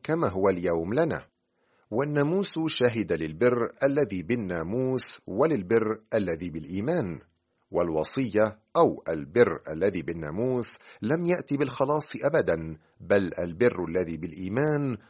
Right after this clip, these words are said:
هو الذي أتى بالخلاص. ولدى الفحص الدقيق للفقرة الموجودة أمامنا في سفر التثنية، نجد أن بولس لم يقتبس حرفيًا،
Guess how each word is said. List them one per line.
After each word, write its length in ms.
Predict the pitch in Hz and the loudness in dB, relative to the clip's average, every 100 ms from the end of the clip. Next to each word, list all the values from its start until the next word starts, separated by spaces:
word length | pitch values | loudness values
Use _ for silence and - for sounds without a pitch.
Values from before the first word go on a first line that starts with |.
| _ | _
هو 200 | - 180 | 0 6
الذي 340 | 104 95 92 95 | 6 6 2 -2
أتى 260 | 92 - 80 | -4 -2 -4
بالخلاص. 760 | 69 - 113 175 147 - - _ _ _ _ _ - | -4 -2 -2 0 -4 -6 -8 _ _ _ _ _ -8
ولدى 320 | 117 156 160 | 0 2 6
الفحص 380 | 151 - 175 - | 4 4 -6 -2
الدقيق 560 | 147 123 - 143 98 - | -2 -2 0 0 -2 -2
للفقرة 540 | 87 82 - - 87 - | -6 -2 -4 0 -2 -2
الموجودة 600 | 85 82 80 107 92 - 82 | -4 -4 -2 -2 -2 -4 -4
أمامنا 460 | 95 98 85 73 | 0 2 0 -4
في 180 | 67 85 | -8 -8
سفر 300 | - 113 - | -4 -4 -6
التثنية، 760 | 78 - 151 - 143 139 135 123 - - - | -10 -2 -2 0 -2 2 2 0 -8 -16 -4
نجد 460 | 139 180 208 151 | 0 2 2 0
أن 260 | 123 127 92 | -2 0 -2
بولس 600 | 101 139 120 123 - - | 0 0 2 0 -2 -2
لم 240 | 147 147 | -2 0
يقتبس 580 | 120 127 - 107 110 - | -4 -4 -2 0 0 -2
حرفيًا، 840 | - 110 - 175 117 80 90 98 | 0 0 0 -6 -4 -2 -2 -4